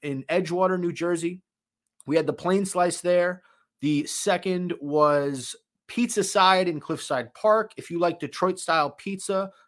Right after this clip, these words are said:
Pizza Side has delicious Detroit-style pizza, but we were doing sort of a,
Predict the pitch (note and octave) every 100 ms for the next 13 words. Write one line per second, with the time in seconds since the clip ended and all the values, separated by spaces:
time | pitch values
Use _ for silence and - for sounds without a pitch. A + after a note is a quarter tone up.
0 | _ - F#3 F3+ E3 D#3+ D#3+ D3+ B2 B2+
1 | C3 F#3 F#3+ F3+ D#3+ - E3 E3 D#3 D3
2 | D#3+ D#3 B2+ - C4+ A#3+ - _ _ E3
3 | D#3 D#3+ F3 D3+ F3 D#3+ C#3